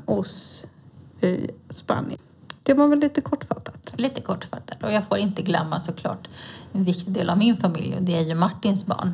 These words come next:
Speaker 2: eh, Lina och Jeppe. Och
Speaker 1: Ja.
Speaker 2: lilla barnbarnet, Olle.
Speaker 1: Ja,
Speaker 2: Såklart.
Speaker 1: du är ju typ sådär mormor, är det, va?
Speaker 2: Ja, plastmormor.
Speaker 1: Plastmormor.
Speaker 2: Plastmormor.
Speaker 1: Ja.
Speaker 2: Så vi har ju tyvärr inte fått träffa lilla Olle ännu. För att vi har ju suttit i karantän. Så vi,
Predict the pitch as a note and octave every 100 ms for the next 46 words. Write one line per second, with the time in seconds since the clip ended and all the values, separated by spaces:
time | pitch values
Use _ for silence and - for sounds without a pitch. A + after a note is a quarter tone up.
0 | - - - - G#3 F3+ F#3 F3+ E3+ -
1 | - - - - G#3 A3 G3 F#3+ F#3 F3
2 | F3+ F3 G3+ A#3 - G#3 F#3+ - G#3 B3+
3 | - - F#3 A3 A#3 E3+ C4 C4 - G3+
4 | G3+ F#3 A#3 B3+ A3+ - G3 F3+ - F#3
5 | D#3+ E3 E3+ - - F#3+ A#3+ F3+ D#3 A3+
6 | A3 C#3 G#3+ G#3 C4 - - - B3 G#4+
7 | - - - - - D4+ G#4 D4+ F#3 -
8 | - - E4 A4+ C#4+ - - F#3+ G3 D4
9 | C4+ C4 A3+ F#3 G3 C4 C#4 D#4+ A#3+ G3+
10 | G3 F#3+ F3+ F3+ F3+ - G#3 G3 C#4 E4
11 | E4+ C4 E3+ - F3+ - G3 - G3 G3
12 | G3+ F3+ G3+ D4+ - G3 G3+ G3 F#3+ G3
13 | E4 A#4 G3 F#3+ - B3 G#3+ G3+